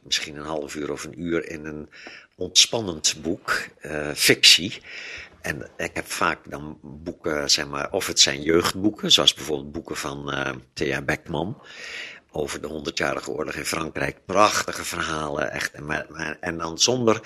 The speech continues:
al te veel rottigheid erin en met een held die, weet je wel, het goede nastreeft en, het, en, de, en de, de held overwint altijd op het laatst.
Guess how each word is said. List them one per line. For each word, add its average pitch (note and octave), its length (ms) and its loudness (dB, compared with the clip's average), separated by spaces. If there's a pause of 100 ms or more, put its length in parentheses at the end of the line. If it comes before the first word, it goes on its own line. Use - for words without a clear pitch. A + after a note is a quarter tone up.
(400)
al F#2 240 0
te F2+ 120 -4
veel E2 480 4
rottigheid F#2+ 720 4
erin F#2 560 2
en D#2+ 460 -2
met E2 220 0
een D2+ 160 -8
held F2 500 2
die, D#2 340 -4
weet D#2+ 200 0
je D#2+ 60 0
wel, E2 280 4
het E2 140 -2
goede G2 300 4
nastreeft E2 800 4
en, C2+ 240 -6
het, C#2+ 100 -8 (100)
en, C2+ 240 -8
de, B1+ 120 -6
en C2+ 300 -8
de, C2+ 220 -8
de C#2 100 -10
held D2+ 340 -4
overwint G#2+ 500 2
altijd F#2 440 2
op C#2+ 100 -6
het - 140 -8
laatst. E2+ 340 2